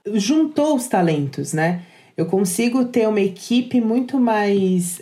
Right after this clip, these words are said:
não, não disponível pra mim, é, fisicamente, mas disponível pra mim remotamente, que vai me trazer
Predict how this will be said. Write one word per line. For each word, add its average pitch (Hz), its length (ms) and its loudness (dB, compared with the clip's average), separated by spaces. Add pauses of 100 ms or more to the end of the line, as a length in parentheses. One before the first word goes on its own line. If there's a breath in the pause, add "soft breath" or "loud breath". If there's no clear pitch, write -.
não, 226 420 0
não 269 260 2
disponível 240 680 2
pra 214 180 0
mim, 196 360 2
é, 175 140 2
fisicamente, 220 1160 0
mas 269 220 0
disponível 269 560 -2
pra 277 180 -2
mim 269 220 0
remotamente, 262 920 0
que 302 140 -2
vai 285 160 0
me 330 100 0
trazer 269 580 0